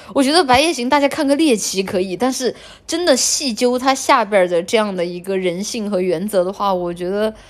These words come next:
可能不会太符合大众的胃口吧。啊，我觉得就是挺浪漫，但是也应该是一个挺冷门的作品啊，但是它变得很热门，导致东野圭吾的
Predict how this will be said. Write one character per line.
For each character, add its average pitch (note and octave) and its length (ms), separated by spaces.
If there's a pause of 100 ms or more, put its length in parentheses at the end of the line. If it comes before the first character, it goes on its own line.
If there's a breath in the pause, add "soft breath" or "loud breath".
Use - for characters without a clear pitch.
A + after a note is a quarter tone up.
(300 loud breath)
可 - 240
能 C#4 540
不 F#3 200
会 A#3 180
太 G#3 240
符 F3 240
合 - 200
大 G#3 200
众 F#3+ 220
的 - 60
胃 E3+ 200
口 - 280
吧。 - 280 (380 loud breath)
啊， - 260
我 F#3 220
觉 F#3 160
得 A3 180 (540 loud breath)
就 A#3 140
是 G#3 120
挺 F3+ 320
浪 A#3 300
漫， F3 340 (800)
但 A#3+ 160
是 A3 140
也 E3+ 220
应 A3+ 240
该 C4+ 200
是 C4 200
一 E3+ 80
个 F3+ 80
挺 F3+ 200
冷 F#3 200
门 C#3 160
的 F3+ 100
作 E3+ 160
品 - 240
啊， F3 260
但 G3 140
是 F#3 320 (220 soft breath)
它 G#3 120
变 G#3 200
得 F#3 80
很 F3+ 120
热 F#3+ 240
门， A2 280 (320)
导 E3+ 180
致 F3+ 300 (260 loud breath)
东 G3+ 100
野 F#3+ 140
圭 F#3+ 160
吾 F#3 180
的 A2 300